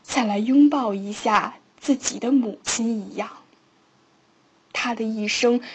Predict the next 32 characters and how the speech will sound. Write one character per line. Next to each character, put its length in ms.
是 220
短 360
促 380
的， 200
然 200
而 140
也 140
是 140
充 320
实 280
饱 280
满 240
的。 200
作 260
品 480
比 140
数 240
不 120
清 240
的 80
日 320
子 360
还 320
要 220
丰 340
富。 340
唉， 220
这 180
位 140
惊 420
人 300
的、 180